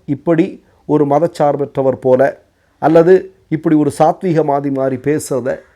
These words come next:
நாங்க உடன்படலை அப்படிங்கிற மாதிரியான ஒரு கட்டுரை அதில் வெளிவந்திருக்கிறது. அப்படின்னா, மோகன் பாகவத் என்று சொல்லக்கூடிய ஆர் எஸ் எஸ் னுடைய தலைமை பொறுப்பில் இருக்கக்கூடிய நபரோடு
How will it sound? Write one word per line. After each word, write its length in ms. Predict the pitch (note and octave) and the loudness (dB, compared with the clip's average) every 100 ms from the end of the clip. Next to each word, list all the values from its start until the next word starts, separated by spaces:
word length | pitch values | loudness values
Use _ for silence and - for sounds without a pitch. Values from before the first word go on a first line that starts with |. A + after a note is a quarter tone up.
| _ _ | _ _
நாங்க 480 | B2 C3 C3+ C#3+ - - | -4 -2 -2 -4 -8 -6
உடன்படலை 840 | C3+ E3+ F3+ C#3+ B2+ A#2 A#2+ G2+ - _ | 0 0 0 -2 -2 -2 -4 -4 -10 _
அப்படிங்கிற 460 | A#2 - C3 B2 A#2 | -10 -6 -4 -4 -4
மாதிரியான 560 | A2+ A2+ A2 G2+ - - | -4 -4 -6 -6 -12 -16
ஒரு 320 | - C3+ B2 - | -8 -4 -6 -6
கட்டுரை 640 | D3 - - C3+ D3 F#3+ _ | -10 -8 -4 -2 -4 -6 _
அதில் 300 | G#2+ A2+ E3 - | -12 -12 -12 -10
வெளிவந்திருக்கிறது. 680 | G#2+ G2+ G2 F2+ F2 F2 - - | -8 -8 -10 -12 -16 -18 -20 -12
அப்படின்னா, 480 | - E3 C#3 D3 G#3+ - _ _ _ _ D3 | -6 -2 0 0 -2 -10 _ _ _ _ -4
மோகன் 320 | F#3+ A3+ A#3+ | -2 -2 -2
பாகவத் 360 | A3+ G#3+ G#3 G3+ | 0 0 -2 -4
என்று 160 | G#3 G3 | -6 -6
சொல்லக்கூடிய 600 | F3+ F#3 F#3 F#3 F3 D#3+ | -8 -8 -8 -8 -4 -4
ஆர் 140 | E3 | -4
எஸ் 140 | F3+ | -6
எஸ் 160 | F3 - | -8 -8
னுடைய 260 | E3+ E3 D#3 | -6 -6 -4
தலைமை 320 | C#3+ D#3+ F3+ | -6 -4 -6
பொறுப்பில் 380 | E3 D#3+ D#3 D#3 | -6 -10 -8 -8
இருக்கக்கூடிய 600 | D3 C#3+ B2+ D3+ C#3 C3 | -8 -10 -12 -8 -4 -4
நபரோடு 640 | A#2+ C3 C3 A#2 E3+ G3+ | -4 -2 -2 0 2 0